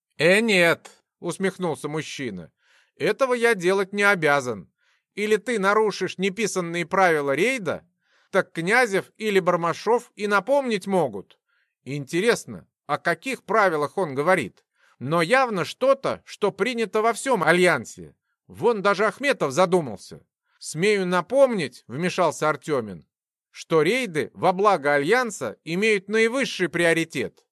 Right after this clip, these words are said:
Боровой только непонимающе посмотрел на нашего дипломата. "Короче, а это уже Тим. Сейчас и негласные правила работают не на вас", — пояснил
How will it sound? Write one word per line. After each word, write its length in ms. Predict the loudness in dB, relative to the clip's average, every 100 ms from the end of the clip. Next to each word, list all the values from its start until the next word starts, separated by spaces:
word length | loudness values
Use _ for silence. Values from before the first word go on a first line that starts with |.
| _ _ _ -8
Боровой 440 | -4 -2 -2 -4
только 340 | 0 0 0
непонимающе 760 | -6 -4 -2 0 0 -2 -4 -6
посмотрел 640 | -6 -2 -4 0 0 0
на 140 | -2 -2
нашего 340 | -2 -2 -6
дипломата. 760 | -8 -2 0 0 -4 -8 -20 _ _ _ _
"Короче, 640 | 2 6 4 2 -8 -14 _ _
а 140 | 2
это 200 | 2 2
уже 200 | 2 0
Тим. 400 | -2 -6 -8 -8 _ _ _
Сейчас 640 | -6 -4 0 2 2 0 _
и 80 | -6
негласные 580 | -4 2 2 0 -4 -6
правила 520 | 2 4 6 4 2
работают 520 | 2 4 2 2 -2
не 140 | -2 0
на 160 | 2
вас", — 460 | 4 2 2 -8 _ -6
пояснил 500 | -4 -4 -8 -10